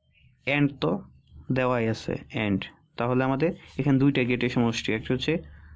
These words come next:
নট গেট প্লাস এন্ড গেট, এই দুইটা সমান সমান হচ্ছে আমাদের ন্যান্ড গেট,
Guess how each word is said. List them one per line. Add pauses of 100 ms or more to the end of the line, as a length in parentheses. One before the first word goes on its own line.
(300)
নট (320)
গেট (1120)
প্লাস (1000)
এন্ড
গেট, (340)
এই
দুইটা
সমান
সমান
হচ্ছে
আমাদের (440)
ন্যান্ড
গেট,